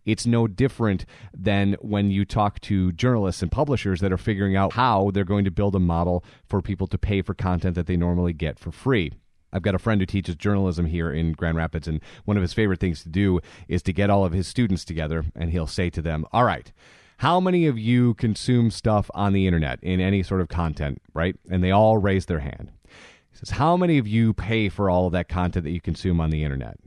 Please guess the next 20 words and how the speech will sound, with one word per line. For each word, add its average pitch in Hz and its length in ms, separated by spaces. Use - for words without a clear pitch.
And 71 100
none 113 160
of 123 80
them 110 220
raise 95 180
their 85 140
hand. 78 340
And 95 140
then 110 80
he 117 60
says, 110 240
"How 127 240
many 175 200
of 120 120
you 117 160
would 120 100
like 110 200
to 104 40
get 101 220
paid 98 400